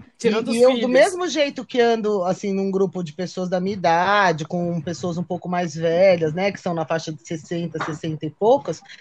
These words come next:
Speaker 2: eu tenho muitos amigos na faixa de trinta, vinte e poucos, entendeu? Porque eu sempre trabalhei, é, eu acho que quem trabalhou fora, né, continua trabalhando, e quem que trabalhou nessas últimas duas décadas, estava trabalhando ainda, né, eu quero dizer,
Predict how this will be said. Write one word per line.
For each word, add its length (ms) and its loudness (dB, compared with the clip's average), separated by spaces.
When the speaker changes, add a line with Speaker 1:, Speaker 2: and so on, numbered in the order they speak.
Speaker 2:
eu 80 2
tenho 240 2
muitos 600 6
amigos 400 0
na 100 2
faixa 300 0
de 100 -4
trinta, 560 -4
vinte 400 0
e 80 -14
poucos, 480 2
entendeu? 420 -2
Porque 180 -8
eu 80 0
sempre 320 -4
trabalhei, 460 2
é, 440 4
eu 100 4
acho 180 6
que 80 -8
quem 240 -2
trabalhou 460 2
fora, 540 4
né, 320 4
continua 560 -2
trabalhando, 580 -2
e 60 -6
quem 240 -8
que 120 -6
trabalhou 380 0
nessas 360 -2
últimas 600 -6
duas 320 2
décadas, 680 0
estava 400 0
trabalhando 600 0
ainda, 340 -2
né, 80 -2
eu 80 -2
quero 200 -6
dizer, 460 -6